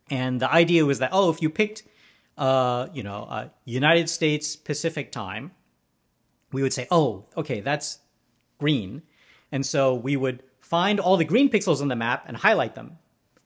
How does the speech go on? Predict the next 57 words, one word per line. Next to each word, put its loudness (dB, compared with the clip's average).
And -4
then -2
all 2
the 0
other 2
pixels -2
on -2
the 0
map, 0
we -8
dim 2
them. -12
Uh, -4
and 0
so 4
we 0
just -2
use -2
the 0
color 2
coding 4
as 0
a 0
way 0
to -4
identify -2
pixels -6
on -2
the 0
map. -2
But 2
what 4
we 6
showed 6
to 2
the 0
user 4
only 2
showed 0
either -4
bright, 2
you -6
know, -8
either -4
a, -4
a -6
bright 0
green 0
or, -6
or -6
dark -2
green -10
for -10
highlighted -4
or -8
not -8
highlighted. -12